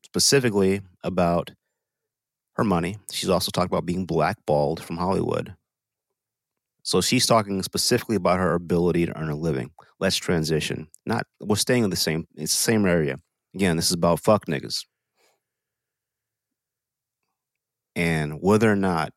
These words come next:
what are you willing to sac-, will you sacrifice your integrity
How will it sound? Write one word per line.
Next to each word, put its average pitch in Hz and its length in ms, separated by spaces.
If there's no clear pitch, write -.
what 110 180
are 104 140
you 107 200
willing 98 280
to 90 80
sac-, 87 320
will 87 200
you 113 140
sacrifice 107 680
your 98 120
integrity 127 640